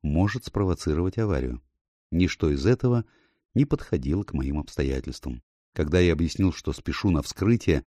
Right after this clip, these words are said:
торопливый дежурный сочувствия не проявил и заметил: "Труп не оживёт от того, что вы туда приедете". Мне объявили,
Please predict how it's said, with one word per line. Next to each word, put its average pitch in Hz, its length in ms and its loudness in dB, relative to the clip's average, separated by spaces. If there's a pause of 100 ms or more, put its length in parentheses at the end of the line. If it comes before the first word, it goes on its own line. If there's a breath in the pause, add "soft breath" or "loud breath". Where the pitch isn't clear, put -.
торопливый 127 460 4
дежурный 135 540 6
сочувствия 117 540 2
не 104 120 4
проявил 113 460 4
и 147 60 4
заметил: 80 560 2 (560)
"Труп 123 480 8
не 110 140 6
оживёт 117 640 8
от 82 160 2
того, 101 300 4
что 92 240 2
вы 87 100 2
туда 85 260 2
приедете". 73 800 2 (600)
Мне 80 240 4
объявили, 73 640 0